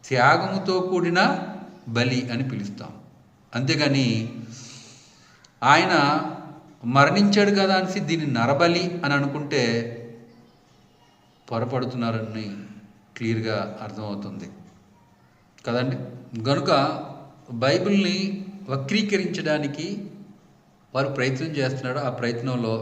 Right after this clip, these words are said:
విఫలమయ్యారన్న సంగతి మనం ఖచ్చితంగా మనం చెప్పగలం.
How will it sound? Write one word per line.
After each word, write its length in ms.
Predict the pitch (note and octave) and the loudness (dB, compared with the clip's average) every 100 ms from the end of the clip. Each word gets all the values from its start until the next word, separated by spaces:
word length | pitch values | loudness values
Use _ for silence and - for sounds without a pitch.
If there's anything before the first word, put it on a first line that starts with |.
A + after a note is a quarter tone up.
| A2+ | -6
విఫలమయ్యారన్న 640 | G#2 B2+ B2 A#2 A2+ A2 | -8 -6 -4 -2 -2 -4
సంగతి 380 | - G#2+ G#2+ G#2+ | -6 -8 -8 -8
మనం 200 | G#2 G2+ | -8 -8
ఖచ్చితంగా 480 | A2 A2 - A2+ G#2 | -8 -10 -10 -10 -8
మనం 240 | G2+ C3+ G3+ - - - - - _ _ _ _ _ _ _ _ _ _ _ - A2 | -6 -6 -6 -10 -16 -20 -20 -20 _ _ _ _ _ _ _ _ _ _ _ -16 -12
చెప్పగలం. 440 | G2+ G2 G#2 F#2+ | -10 -8 -8 -10